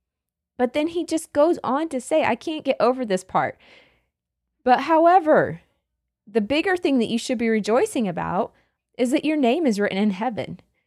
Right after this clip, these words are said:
Okay, what does that mean? That doesn't just mean, "Yay, we're making it into heaven," right? That means our names, if you're a believer in Jesus, okay, if you're not a believer, we need to fix that. And,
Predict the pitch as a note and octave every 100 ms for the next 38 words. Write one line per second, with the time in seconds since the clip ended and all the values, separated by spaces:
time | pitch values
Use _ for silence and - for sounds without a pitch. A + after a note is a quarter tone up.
0 | _ - D#3+ - A3 E4+ G#4 E4+ G#3 A3
1 | F#3+ F#3 C4 E4+ D4+ G3+ A3+ - G3 F#3+
2 | F#3 C#4+ D4 C#4 C4 A#3 B3 B3+ A#3 A3
3 | G#3 G3+ G#3+ F#3+ C#3 D3+ - _ - F3
4 | F#3 C4 _ _ _ - D4 - G#3 B3+
5 | C#4+ G3 F#3 A3 C#4 D4+ - _ _ _
6 | _ _ F#3 F#3+ F#3+ F3+ F#3 C#4+ E4 -
7 | G3 C#4 A#3+ A3 A#3 A3+ F3+ G#3 A3 -
8 | D3+ - - G#3 G3 G#3 F#3+ C#4 G#3+ E3
9 | E3 F3+ A#3 - _ _ _ - F#3+ G#3
10 | F#3+ F3 G#3 D#3+ D#3+ _ _ - A3 -
11 | - F#3 F3+ F3 F3 E3+